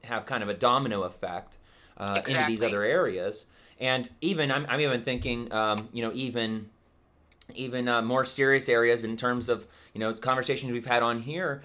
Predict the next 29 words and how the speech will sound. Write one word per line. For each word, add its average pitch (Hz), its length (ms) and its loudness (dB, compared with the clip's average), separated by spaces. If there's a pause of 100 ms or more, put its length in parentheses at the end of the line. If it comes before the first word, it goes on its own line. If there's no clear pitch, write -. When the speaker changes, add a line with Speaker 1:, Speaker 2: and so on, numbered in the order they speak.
(200)
Speaker 1:
um, 117 400 0
with 123 240 2
the 123 80 -10
Set - 200 -2
Free 135 120 0
movement. 135 480 -4
And 110 120 0
I 110 80 2
know 113 220 4
you 110 160 0
guys 110 340 4
over 110 160 -2
there 110 160 2
have 113 320 2
a, 101 340 0
um, 98 320 -2 (260)
Edgewood 117 280 2
abolitionists, 110 840 0
uh, 98 320 0 (200)
um, 95 320 -6 (360)
part 113 260 4
up, 117 180 2
part 151 180 4
of 131 60 -2
the 117 60 -4
Set - 200 0
Free 107 100 -6
movement 101 300 -4
there, 143 320 2